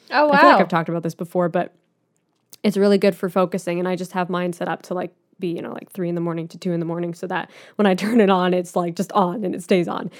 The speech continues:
Speaker 2: And then I can go turn it off when I'm <laughs> done writing.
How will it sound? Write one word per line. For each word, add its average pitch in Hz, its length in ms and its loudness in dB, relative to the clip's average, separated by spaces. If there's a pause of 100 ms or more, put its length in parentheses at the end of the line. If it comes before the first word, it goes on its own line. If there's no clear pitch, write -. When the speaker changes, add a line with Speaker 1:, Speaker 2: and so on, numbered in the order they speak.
(220)
Speaker 2:
And 196 160 4
then 180 100 2
I 180 120 -4
can - 180 -8
go - 180 -2
turn 170 220 -4
it - 60 -4
off - 160 -2
when 185 100 4
I'm 196 120 6
<laughs> 220 80 6
done 208 100 2
writing. 214 440 2